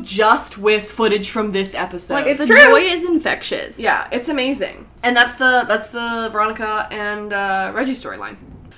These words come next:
Speaker 1: Uh, so before we move on, we're gonna talk about Patreon real quick.
Speaker 3: Okay.
Speaker 1: So Patreon is a service in which you can donate to some of your favorite creators. Uh, if we're one of your favorite creators, <laughs> thanks.
Speaker 3: Thank you.
Speaker 1: We have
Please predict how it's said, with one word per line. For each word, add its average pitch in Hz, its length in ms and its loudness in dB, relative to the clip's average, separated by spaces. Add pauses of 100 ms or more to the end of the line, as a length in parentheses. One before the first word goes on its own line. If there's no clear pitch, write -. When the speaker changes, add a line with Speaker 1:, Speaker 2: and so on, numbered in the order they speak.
Speaker 1:
Uh, 202 160 2
so 226 100 -4
before 254 220 -2
we 285 80 0
move 269 180 -2
on, 240 140 2
we're 233 80 -4
gonna 233 100 -4
talk 233 140 -10
about 277 180 -6
Patreon 233 480 -4
real 151 140 -6
quick. - 280 -10 (220)
Speaker 3:
Okay. - 300 2 (240)
Speaker 1:
So 269 140 -2
Patreon 320 560 0
is 262 100 -4
a 262 60 -4
service 262 340 0
in 262 60 -6
which 233 160 -8
you - 60 -14
can 247 100 -4
donate 220 220 -2
to - 60 -14
some 311 100 -6
of 302 60 -4
your 330 80 -4
favorite 415 200 -6
creators. 208 760 -2 (200)
Uh, 196 240 0
if 196 100 -10
we're 214 260 -6
one 277 120 -2
of 202 40 -2
your 190 80 -2
favorite 175 220 -6
creators, 170 420 -6
<laughs> - 80 -18
thanks. - 880 -2
Speaker 3:
Thank 320 360 -8
you. 269 420 6
Speaker 1:
We 339 120 8
have 453 100 2